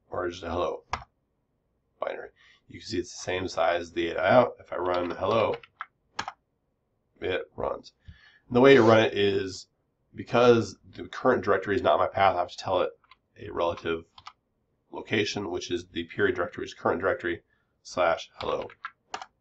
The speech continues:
So then what's this whole thing about make files? Well, if I do a nano make file, I can go down here and I have my hello.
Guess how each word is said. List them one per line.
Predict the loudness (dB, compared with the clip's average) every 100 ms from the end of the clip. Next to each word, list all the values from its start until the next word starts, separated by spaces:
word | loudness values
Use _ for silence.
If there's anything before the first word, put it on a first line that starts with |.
| _ _ _ _ -20 _ _ _
So | -2 4
then | 8
what's | 8 4
this | 0
whole | 4 4
thing | 6
about | 10 10 10 6
make | 2 2
files? | 2 2 0 -10 -20 _ _
Well, | 4 4 4
if | -4
I | 0
do | 4 4
a | 4 0
nano | 0 0 2 2 0 -4 -8 -18 -20 _ _ -14 -6
make | -2 -2 -2
file, | 0 2 4 2 -4 -12 -18 -18 -20 -12 -10 -10 -14 _ _ _ _ _ _ _ _ _ _ -6
I | -2 0
can |
go | 2 2
down | 2 2
here | 2 2 0 0
and | 0 0 0 0
I | 0 0 -2
have | 0 2 2 0 -4 _ _ _ _ _
my | -10
hello. | -8 -4 0 2 4 2